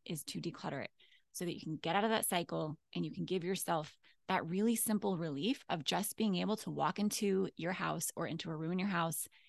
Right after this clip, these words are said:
and feel at ease, or at least not instantly feel burdened and overwhelmed and stressed out and all of those other things, right? And that leads me to the third big reason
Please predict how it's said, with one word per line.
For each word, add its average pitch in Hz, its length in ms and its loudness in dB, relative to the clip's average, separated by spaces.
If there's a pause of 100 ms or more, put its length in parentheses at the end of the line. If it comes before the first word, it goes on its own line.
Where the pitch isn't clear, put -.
(420)
and - 120 -12 (120)
feel 170 460 0 (260)
at 165 200 0
ease, 156 500 -8 (180)
or 190 140 4
at 165 140 0
least 202 440 0 (560)
not 170 420 2
instantly 165 460 -2
feel 165 580 -4 (180)
burdened 175 560 -4 (180)
and 185 120 -2
overwhelmed 143 560 -6 (140)
and 165 100 -4
stressed - 340 -6
out - 260 -10
and 165 100 -4
all 147 120 -4
of 143 80 -10
those 143 140 -10
other 135 160 -8
things, - 160 -18 (180)
right? 160 160 -6 (1900)
And 233 120 0
that 226 100 6
leads 247 200 2
me 233 140 4
to 185 520 2 (640)
the 254 60 0
third 339 280 2
big 170 180 -4
reason 151 480 -8